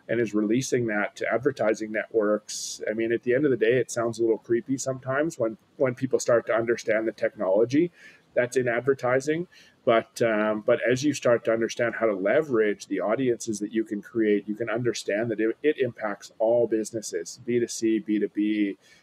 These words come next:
There's so many ways that you can leverage data now and, uh, and capture different audience interests that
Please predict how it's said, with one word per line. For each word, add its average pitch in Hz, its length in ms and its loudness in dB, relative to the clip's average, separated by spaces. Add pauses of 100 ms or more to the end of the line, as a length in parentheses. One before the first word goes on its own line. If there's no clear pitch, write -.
(120)
There's 110 180 0
so 120 300 0
many 120 200 -2
ways 104 300 0
that 104 80 -8
you 101 100 -2
can 98 120 -8
leverage 95 420 -6
data 95 360 -6
now 90 300 -14 (100)
and, 98 300 -12
uh, 92 280 -2
and 101 200 -4
capture 101 400 -4
different 98 300 -6
audience 90 420 -6
interests 92 560 -4
that 90 280 -2